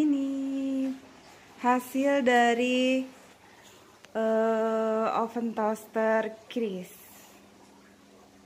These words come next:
yang imut-imut ini, Bun. Bagaimana, Bunda? Kira-kira bisa dicoba di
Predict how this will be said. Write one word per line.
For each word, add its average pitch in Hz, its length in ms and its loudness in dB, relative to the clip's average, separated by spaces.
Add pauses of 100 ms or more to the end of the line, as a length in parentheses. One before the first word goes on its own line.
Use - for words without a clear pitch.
(180)
yang 185 400 -6
imut-imut 262 640 2
ini, 190 240 -4
Bun. 165 200 -12 (2250)
Bagaimana, 196 400 -4
Bunda? 240 880 2 (880)
Kira-kira 208 1120 -4 (340)
bisa 196 240 -10
dicoba 190 400 -4
di 202 160 -4